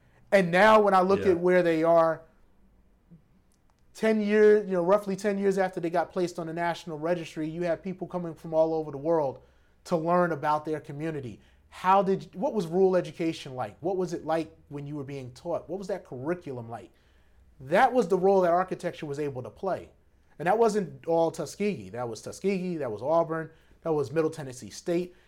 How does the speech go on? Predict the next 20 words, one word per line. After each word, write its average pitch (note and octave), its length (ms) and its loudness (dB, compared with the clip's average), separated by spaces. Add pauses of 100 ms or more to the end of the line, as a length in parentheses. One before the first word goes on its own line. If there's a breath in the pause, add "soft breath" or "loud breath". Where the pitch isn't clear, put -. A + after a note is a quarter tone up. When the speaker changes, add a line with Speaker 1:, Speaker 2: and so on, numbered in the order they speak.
Speaker 1:
You D#3+ 60 -8
know, D#3 120 -2 (120)
all A3 180 8
of A#3 80 2
us G#3+ 140 0
played G3+ 280 2
a F#3 40 2
role E3+ 440 4
in D3+ 80 -10
contributing D#3 1040 -6
to F3+ 140 -6
this F#3+ 180 4
community D#3+ 640 -6 (260 soft breath)
and D3+ 140 -6
what D#3+ 180 0
they D#3+ 140 -2
needed D3 320 -8
in C3 160 -10
order D3 260 -2
to C3 240 -14